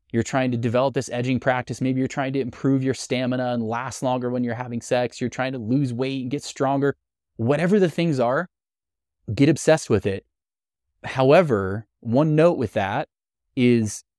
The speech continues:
obsession means we need to dial in. We need to f-, have focus, right? You can't be obsessed with twelve different things at the same time.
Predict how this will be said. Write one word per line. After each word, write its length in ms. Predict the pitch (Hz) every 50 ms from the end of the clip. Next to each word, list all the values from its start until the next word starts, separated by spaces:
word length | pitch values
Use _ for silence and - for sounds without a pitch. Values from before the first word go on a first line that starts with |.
| _ _ _ _ _ _ - -
obsession 680 | 131 120 - - 160 156 156 - - 196 175 160 143
means 460 | 135 135 135 131 127 123 123 117 - -
we 200 | 127 110 120 123
need 180 | 123 123 120 -
to 100 | - 113
dial 500 | 101 - 110 98 98 101 98 92 95 98
in. 100 | 92 - _ _ _ _ -
We 120 | 110 110
need 160 | 110 113 107 -
to 80 | - 107
f-, 120 | - -
have 220 | - - - 110 -
focus, 720 | - - _ - 120 101 - - - - - - - - _ _ _ -
right? 180 | 101 98 104
You 120 | 104 135 -
can't 200 | - 202 214 -
be 100 | 190 139
obsessed 560 | 104 - - - - 147 131 120 - - -
with 140 | 117 101 -
twelve 380 | - - 139 123 117 117 107
different 260 | 110 107 - 120 98 -
things 260 | - 104 104 92 104
at 80 | 92
the 60 | - -
same 260 | - - 92 82 78
time. 240 | - - - -